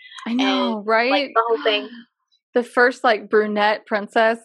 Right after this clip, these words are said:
Speaker 1: growing up, I
Speaker 2: Yes.
Speaker 1: was like, "Yes, there's another brunette princess out there." But I bet you if the guys have to pick, I, I wonder, like,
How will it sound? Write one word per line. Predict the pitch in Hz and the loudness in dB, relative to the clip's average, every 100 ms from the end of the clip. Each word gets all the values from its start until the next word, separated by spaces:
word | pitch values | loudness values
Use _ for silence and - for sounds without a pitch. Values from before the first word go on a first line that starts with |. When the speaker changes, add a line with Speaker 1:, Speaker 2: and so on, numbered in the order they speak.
| _ | _
Speaker 1:
growing | - 220 214 | 0 4 4
up, | 262 233 | 4 4
I | 226 | 4
Speaker 2:
Yes. | 220 | 0
Speaker 1:
was | 208 - | -4 -8
like, | 214 214 | -10 -6
"Yes, | 277 302 311 277 | 0 2 2 0
there's | 269 | -2
another | 254 254 269 285 - - | 0 2 2 2 -2 -4
brunette | 262 269 - | 0 0 0
princess | - 285 294 285 | -2 -2 -2 0
out | 254 240 | -2 0
there." | 254 254 | 0 2
But | 233 - | 2 2
I | 269 | 2
bet | 277 381 - | 2 0 -2
you | 311 262 262 247 - - _ | -6 -4 -4 -8 -16 -20 _
if | - 240 | -2 -2
the | 240 | 0
guys | 226 233 254 | 2 2 0
have | 247 220 214 | -2 -4 -4
to | 208 | -10
pick, | - 208 185 - | -2 0 0 -4
I, | - - - | -6 -6 -4
I | 226 | -2
wonder, | 233 247 226 | 0 0 0
like, | 208 196 - | 0 -2 -4